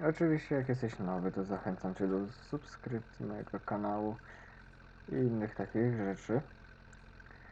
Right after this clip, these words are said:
Szmerów, bajerów. Z dzwoneczkiem o-, oczywiście subskrypcji plus łapeczki w górę. Żebyś nie przegapił tej serii, albo wbijaj też na serię z życia młodego rolnika.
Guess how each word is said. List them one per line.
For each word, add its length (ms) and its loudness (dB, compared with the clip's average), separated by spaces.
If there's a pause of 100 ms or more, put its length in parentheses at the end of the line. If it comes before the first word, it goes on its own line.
(180)
Szmerów, 500 2
bajerów. 640 4 (400)
Z 300 4
dzwoneczkiem 580 2
o-, 600 -2
oczywiście 560 -4
subskrypcji 880 -8
plus 380 -6 (500)
łapeczki 460 -2
w 140 4
górę. 280 8 (560)
Żebyś 300 2
nie 580 2
przegapił 500 2
tej 160 -2
serii, 400 2
albo 300 4
wbijaj 420 4
też 200 -4
na 120 -2
serię 600 -2 (100)
z 340 0 (800)
życia 340 -4
młodego 420 -2
rolnika. 540 2